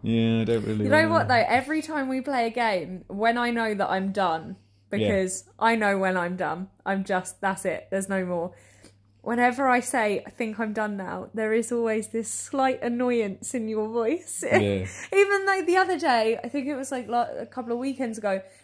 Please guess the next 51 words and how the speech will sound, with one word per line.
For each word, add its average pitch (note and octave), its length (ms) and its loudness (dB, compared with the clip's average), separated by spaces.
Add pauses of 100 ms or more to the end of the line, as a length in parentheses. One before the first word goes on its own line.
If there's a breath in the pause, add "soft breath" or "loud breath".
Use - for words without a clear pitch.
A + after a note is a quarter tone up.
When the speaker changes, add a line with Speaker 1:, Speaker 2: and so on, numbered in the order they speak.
(120)
Speaker 2:
we E4+ 140 4
had F#4+ 100 2
been E4 180 2
playing C#4 240 2
for G3 100 0
about F3+ 360 2
five G3+ 280 2
hours. E3+ 580 0
Speaker 1:
<laughs> A#3+ 140 4
Speaker 2:
I'd B3+ 180 2
committed C#4+ 400 2
about A#3 200 0
five C#4+ 600 2
hours A3 480 2
of A3+ 120 -6
time A#3+ 280 -4
to - 100 -14
this G#3 160 -6
game, D#4 240 -4
and A3 80 -4
I A3+ 60 -2
was D#4+ 260 0
enjoying E4+ 540 -2
it, G3 220 -6
but G#3 180 2
at G3+ 140 2
that B3 200 4
point, G#3+ 320 -2
I G#3+ 140 0
was F#3+ 300 -4 (140)
just G3 300 -6
done. F3 260 2
There F3 120 -4
was G#3 160 -2
no G#3 180 0
more G3+ 220 0
left G3 280 -2
in A3+ 180 2
me. F3+ 260 -8
<laughs> - 60 -20 (460 loud breath)
And C#4+ 120 0 (120)
I C#4 160 8 (100)
was, - 200 2 (480 loud breath)
I C5 200 4
said B4+ 180 2
to A4+ 80 4
you, A4+ 120 6
I F#4+ 80 4
was E4+ 160 -2
like, D4+ 160 2
"I'm A#3+ 320 -2